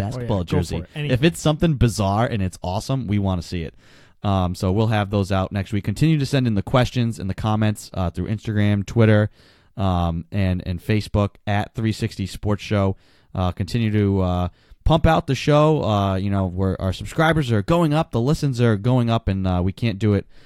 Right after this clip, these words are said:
Speaker 2: uh, without you. So we really appreciate the support. You can find us, um, on iTunes, Spotify, um, Google Play, TuneIn, pretty much anywhere you can find a podcast, uh, you can find us. So, uh,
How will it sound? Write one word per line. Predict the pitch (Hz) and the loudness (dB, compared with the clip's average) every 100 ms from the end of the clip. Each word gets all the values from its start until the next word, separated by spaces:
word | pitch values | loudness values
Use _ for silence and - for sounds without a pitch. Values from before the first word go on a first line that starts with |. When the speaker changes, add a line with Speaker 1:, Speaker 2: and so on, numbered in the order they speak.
| - - | -18 -2
Speaker 2:
uh, | 101 | 0
without | 95 98 | 2 0
you. | 92 92 | 0 0
So | 85 90 | 0 -2
we | |
really | 87 101 95 | 0 0 0
appreciate | - 104 92 - | -2 -4 -4 -8
the | |
support. | - - 98 | -10 -6 -4
You | 90 | -4
can | 92 | -6
find | - 92 92 | -6 -4 -2
us, | 90 - _ _ _ _ | -4 -8 _ _ _ _
um, | - 90 85 | -6 -4 -2
on | 90 87 | -4 -4
iTunes, | 113 113 117 104 - | -2 -2 0 -4 -2
Spotify, | 98 98 - 98 95 92 92 - _ _ _ _ | -2 -2 -2 -2 0 0 -2 -6 _ _ _ _
um, | 90 76 65 69 95 | -10 -10 -10 -14 -6
Google | 110 120 120 | -2 0 0
Play, | - 107 101 98 95 92 92 - _ _ _ - | -2 -2 -2 -2 -2 -2 -6 -10 _ _ _ -14
TuneIn, | - 135 123 110 107 | 0 2 4 2 0
pretty | 165 160 | 0 0
much | 135 117 - | 0 -2 -2
anywhere | 117 107 | 0 2
you | 101 | 2
can | 98 | 0
find | 90 95 | -2 -4
a | 90 | -2
podcast, | 92 87 92 90 85 - _ _ _ 107 | -4 -4 -2 -2 -4 -10 _ _ _ -4
uh, | 107 101 101 101 - | 0 0 0 -2 -6
you | 131 | -6
can | 160 | -4
find | 175 180 | -4 -4
us. | 226 - | -6 -8
So, | - 101 95 | -4 -2 0
uh, | 98 98 | 0 -2